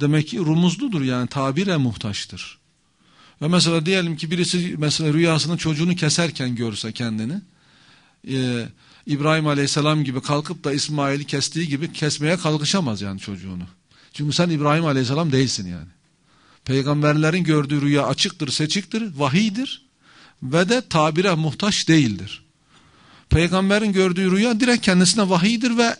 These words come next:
emirdir. Bir vahiy çeşididir rü-, sadıka rüya. Peygamber için bir, o bir emirdir. O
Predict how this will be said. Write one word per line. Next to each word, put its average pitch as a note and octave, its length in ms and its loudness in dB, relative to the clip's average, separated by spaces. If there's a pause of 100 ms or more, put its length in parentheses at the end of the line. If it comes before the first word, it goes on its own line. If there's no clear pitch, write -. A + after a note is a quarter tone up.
emirdir. G3 720 2 (2500)
Bir G#3+ 340 2 (380)
vahiy G3 280 4
çeşididir C3 580 0
rü-, B2 380 -8
sadıka B2 480 -4
rüya. F#2+ 260 -8 (1500)
Peygamber D#3 800 0 (1400)
için G3+ 320 2
bir, A3 40 2
o F#3+ 200 0
bir - 140 -2
emirdir. D3 560 4 (340)
O A#3 280 4